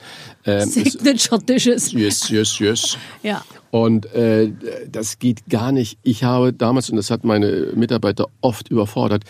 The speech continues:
Speaker 1: zweimal am Tag die Karte geändert. Mittags gab's was anderes als abends und am nächsten Mittag wieder was anderes als Abend davor. Ich bin morgens immer einkaufen gegangen und hab immer das Beste gekauft. Und da gab's natürlich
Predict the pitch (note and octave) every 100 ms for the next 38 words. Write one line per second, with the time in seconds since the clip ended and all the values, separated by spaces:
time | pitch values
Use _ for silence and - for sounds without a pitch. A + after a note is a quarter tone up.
0 | - - B2 A2 F#2+ G#2+ F#2 F#2+ G2 E2+
1 | D#2+ - - - B2 C3 G#2+ A2+ F#2+ G#2
2 | - G#2 G2 G2 - - - F2 F#2+ -
3 | D#2+ D#2+ D#2+ D2+ - F2 F2 - E2+ F2
4 | F2+ E2 F2+ E2 F2 F2+ - E2 D#2+ F2
5 | E2+ E2 D2+ - C#2+ - - - - -
6 | - - _ - F#2 G#2 A2+ A2 A2 A2
7 | G#2+ G#2+ G2+ F#2 F#2 F2+ G2+ G#2 G2 -
8 | A2 G2+ F#2 A2 G#2 G#2+ F#2 - - -
9 | - - - - G#2+ A2+ G#2+ A#2+ - A#2
10 | A2+